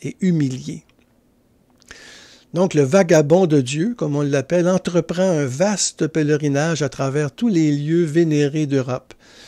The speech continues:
Lorette et Rome, entre autres, sont deux pèlerinages préférés. Mais il va aller à Paris-le-Monial aussi et à d'autres endroits, tous les pèlerinages, en fin de compte.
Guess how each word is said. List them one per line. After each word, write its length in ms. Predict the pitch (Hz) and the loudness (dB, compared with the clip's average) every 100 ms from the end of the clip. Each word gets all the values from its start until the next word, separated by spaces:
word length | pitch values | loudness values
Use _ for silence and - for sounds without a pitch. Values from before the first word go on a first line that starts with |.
| - _ - | -20 _ -6
Lorette 460 | 143 135 165 165 | -2 2 2 2
et 80 | 135 | -2
Rome, 360 | 120 156 226 170 | 0 0 0 -2
entre 300 | 131 - 151 | -6 -6 -4
autres, 240 | 214 - | -4 -4
sont 400 | - 156 151 151 | -6 -6 -6 -6
deux 320 | 135 151 196 | -6 -4 -4
pèlerinages 840 | - 151 143 143 139 156 160 143 135 | -2 -4 -4 -4 -4 -4 -6 -8 -12
préférés. 680 | - 147 127 127 117 127 _ _ _ _ _ _ - _ _ _ _ - | -8 -8 -6 -8 -10 -12 _ _ _ _ _ _ -20 _ _ _ _ -16
Mais 120 | - | -10
il 60 | 131 | -6
va 80 | 131 | -4
aller 100 | 143 | -4
à 40 | |
Paris-le-Monial 840 | 135 127 131 123 120 123 127 131 | -4 -4 -4 -2 -4 -4 -4 -4
aussi 460 | 127 - - 143 147 | -6 -6 -6 -6 -6
et 160 | 127 127 | -4 -4
à 100 | 123 | -4
d'autres 320 | 127 131 131 | -6 -8 -10
endroits, 260 | 117 117 - | -10 -10 -8
tous 100 | 170 | -6
les 120 | 139 | -4
pèlerinages, 720 | 131 127 127 120 117 120 123 | -4 -4 -4 -6 -8 -10 -10
en 80 | 131 | -12
fin 160 | - 127 | -12 -14
de 100 | - | -14
compte. 320 | - 143 | -14 -14